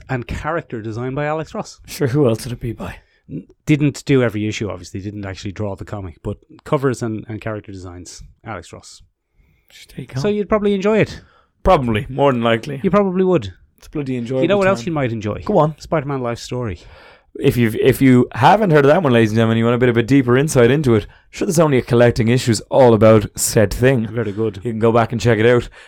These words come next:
Speaker 2: Um, read the comic first, as always,
Speaker 1: Yeah.
Speaker 2: ladies and gentlemen. Read the comic first.
Speaker 1: A lot of the events that happen in this are in that too, and there's a bit of cross-reference and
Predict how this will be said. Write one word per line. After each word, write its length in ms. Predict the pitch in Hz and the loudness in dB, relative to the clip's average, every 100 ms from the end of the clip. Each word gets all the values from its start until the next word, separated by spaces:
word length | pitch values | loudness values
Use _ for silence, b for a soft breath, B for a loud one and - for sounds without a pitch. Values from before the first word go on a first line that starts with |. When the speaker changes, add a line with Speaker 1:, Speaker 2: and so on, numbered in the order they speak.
| B - | B 0
Speaker 2:
Um, 460 | 120 117 113 110 - | 4 4 2 0 -2
read 180 | 117 | -2
the 60 | 113 | 0
comic 220 | 117 107 | 0 0
first, 420 | - 110 113 - - | 0 0 0 -4 -4
as 200 | 113 101 | 0 2
always, 420 | 104 104 107 - | 2 2 0 -4
Speaker 1:
Yeah. 100 | 139 | -2
Speaker 2:
ladies 140 | 107 98 | -2 0
and 40 | |
gentlemen. 200 | 104 101 | -2 0
Read 120 | 110 | -2
the 40 | - | -2
comic 220 | 110 104 | -2 2
first. 180 | 113 107 | 0 2
Speaker 1:
A 40 | |
lot 180 | 170 165 | 2 2
of 80 | 147 | 0
the 100 | 151 | -2
events 360 | 131 147 139 - | 0 -2 -4 -6
that 140 | 123 | -6
happen 260 | 120 120 113 | -6 -6 -4
in 80 | |
this 200 | 120 131 123 | -4 -2 -2
are 180 | 113 113 | -2 -2
in 140 | 113 | -4
that 260 | 107 104 - | -4 -8 -6
too, 280 | 117 113 107 | -6 -4 -6
and 320 | 98 98 104 | -10 -14 -12
there's 180 | 101 101 | -10 -8
a 40 | |
bit 120 | 107 | -8
of 60 | 101 | -6
cross-reference 800 | 113 104 - 113 - 101 - - | -6 -6 -6 -8 -8 -10 -12 -12
and 220 | 92 | -12